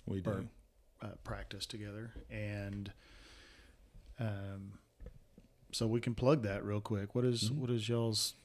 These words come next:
Speaker 2: website? What is your, all the tags that go along with
Speaker 1: Yeah.
Speaker 2: who you guys are?
Speaker 1: So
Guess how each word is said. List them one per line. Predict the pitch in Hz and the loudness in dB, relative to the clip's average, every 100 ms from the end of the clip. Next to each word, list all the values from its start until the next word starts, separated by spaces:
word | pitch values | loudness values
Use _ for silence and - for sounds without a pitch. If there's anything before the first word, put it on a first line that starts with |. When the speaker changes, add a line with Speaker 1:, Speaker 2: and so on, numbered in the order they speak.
| - | -2
Speaker 2:
website? | 120 120 - 127 120 117 117 | 4 4 6 6 8 6 4
What | 120 | 4
is | 110 | 4
your, | 113 107 98 - _ _ _ _ | 4 2 0 -8 _ _ _ _
all | 117 104 | -2 0
the | |
tags | 104 117 113 107 104 107 - _ _ _ _ _ - | 0 0 2 2 2 0 -2 _ _ _ _ _ -6
that | 113 | -2
go | 113 | 2
along | 110 110 110 107 | 4 4 2 0
with | 104 - - | -2 -6 -4
Speaker 1:
Yeah. | 101 98 90 - | 0 0 -2 -2
Speaker 2:
who | 120 | 2
you | 113 113 | 4 4
guys | 110 104 107 | 4 2 2
are? | 104 104 104 - - - _ - - - - | 0 0 -2 -8 -20 -20 _ -20 -20 -20 -12
Speaker 1:
So | - 87 92 92 | -6 -2 -2 -2